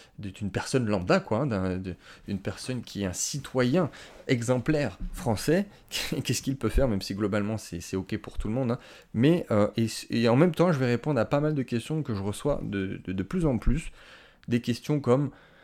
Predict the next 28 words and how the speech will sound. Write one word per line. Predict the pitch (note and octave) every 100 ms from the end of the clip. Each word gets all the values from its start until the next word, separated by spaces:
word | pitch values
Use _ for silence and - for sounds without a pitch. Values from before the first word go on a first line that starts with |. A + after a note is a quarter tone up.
| - _ -
bah, | -
et | G#2+
pourquoi | C3+ C3 F3
tu, | E3+ - C#3+ D3+
euh, | A#2 G#2+ G#2 G#2 -
tu, | - A2 -
tu | -
investis | B2+ A#2 A2+ - C#3+
de | A2
plus | - C3+
en | B2
plus | A2+ C3+
sur, | C3+ - A#2+ A2+
euh, | G2 F#2+ F#2+ F#2+
telle | C#3+ C3+
chose, | - A#2 -
pourquoi | - - A2+
tu | -
investis | G#2 G2 - A2 G#2 - - - -
de, | - E2 -
de, | F#2+
de, | - F#2+
de | F#2+ F#2+
plus | - A#2
en | A2
plus | - B2+
sur, | - - A#2+ A#2
euh, | G2